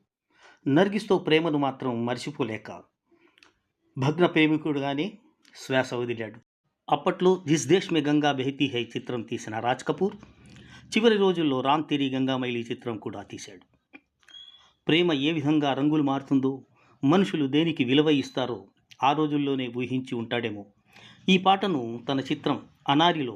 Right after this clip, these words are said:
సినీ రచయిత శైలేంద్ర చేత రాయించి ఉంటాడు. "దిల్ కా చమన్ ఉజడ్తే దేఖా, ప్యార్ కా రంగ్ ఉతర్తే దేఖా, హమ్నే హర్ జీనే వాలే కో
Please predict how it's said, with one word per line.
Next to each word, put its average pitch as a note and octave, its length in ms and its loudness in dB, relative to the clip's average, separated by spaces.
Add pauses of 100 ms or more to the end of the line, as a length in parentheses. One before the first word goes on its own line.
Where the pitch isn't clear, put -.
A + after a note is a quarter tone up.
సినీ D#3+ 280 -2
రచయిత B2+ 400 -6
శైలేంద్ర D3+ 480 -2 (100)
చేత B2 180 -6
రాయించి A2 360 -8
ఉంటాడు. G2 340 -12 (1200)
"దిల్ D3+ 340 2
కా D#3+ 120 4 (160)
చమన్ C3+ 340 0 (600)
ఉజడ్తే C#3 460 0
దేఖా, A#2 340 -8 (1080)
ప్యార్ D#3 300 -2
కా D3 160 -4
రంగ్ D#3+ 340 -2 (100)
ఉతర్తే D3 480 2
దేఖా, B2 420 -4 (1120)
హమ్నే D#3+ 480 4 (120)
హర్ C#3 280 -2
జీనే C#3+ 380 0
వాలే A#2+ 360 -2
కో A2+ 200 -10